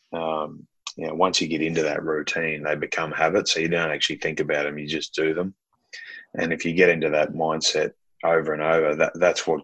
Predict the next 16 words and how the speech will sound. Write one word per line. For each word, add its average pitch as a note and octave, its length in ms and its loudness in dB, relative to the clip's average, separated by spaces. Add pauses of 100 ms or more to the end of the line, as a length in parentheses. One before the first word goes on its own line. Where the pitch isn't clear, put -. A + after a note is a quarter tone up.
(140)
high D#2+ 320 0
performance D2+ 640 -2
is. D#2 180 0
It's - 240 -4 (380)
repetition E2 720 2
of D2+ 120 -2
elite D2+ 420 2
behaviors D2+ 640 0
and D2+ 100 -4
elite, D#2 360 0 (520)
um, D2+ 460 -8
you D#2 100 -8
know, D2+ 160 -4 (140)
thoughts D#2+ 380 2
and D2+ 100 -4
actions. D#2 720 -4